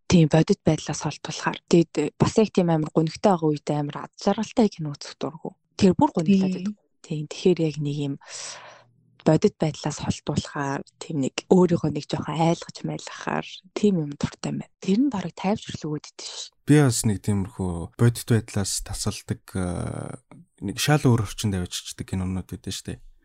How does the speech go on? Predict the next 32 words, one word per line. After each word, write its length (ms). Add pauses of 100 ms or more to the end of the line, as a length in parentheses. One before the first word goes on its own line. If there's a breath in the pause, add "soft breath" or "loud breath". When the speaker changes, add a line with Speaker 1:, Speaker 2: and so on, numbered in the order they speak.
(120)
Speaker 3:
жоохон 320
дээр 240
тийг 240
гэх 160
юм 160
бол 140 (720 loud breath)
бүгжний 480
эзэн 400
хоббитыг 640 (160)
эхнээс 400
нь 160 (320)
авал 320 (160)
баг 240
12 400
цагч 240
үзэж 240
чадна. 400 (240)
Marvel-ийн 1040
кинонуудыг 560
үзтiin 480
байна. 560
Ер 160
нь 80
л 160
нэг 160
тийм 160
хийсвэр 640
нэг 160
хөнгөн 640 (480 loud breath)
яг 160 (800)
тухайн 320
үед 80